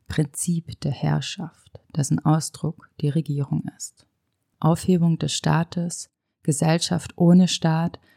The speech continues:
bezeichnet also genau das, was die Anarchisten anstreben, wenn sie eine jede auf das Herrschen gegründete politische Organisation bekämpfen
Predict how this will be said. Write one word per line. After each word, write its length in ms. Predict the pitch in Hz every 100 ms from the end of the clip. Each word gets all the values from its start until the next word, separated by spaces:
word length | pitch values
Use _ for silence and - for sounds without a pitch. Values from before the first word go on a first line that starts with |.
| _
bezeichnet 600 | 165 - 175 165 175 165
also 300 | 175 165 165
genau 400 | - 151 147 160
das, 460 | 165 165 170 - -
was 120 | 165
die 140 | - 175
Anarchisten 640 | 160 165 - 170 - -
anstreben, 800 | 196 196 196 - - 156 156 160
wenn 160 | 151 151
sie 140 | -
eine 280 | - 151 151
jede 520 | 139 160 165 180 196 - _ _ _ _
auf 160 | - 151
das 280 | 147 135 -
Herrschen 400 | 156 180 - 190
gegründete 760 | 151 - 175 185 180 - 180 - -
politische 800 | - 147 165 - 175 - 196 202
Organisation 920 | - 147 147 143 160 139 - 160 170 180
bekämpfen 760 | 143 - 147 160 - 214 240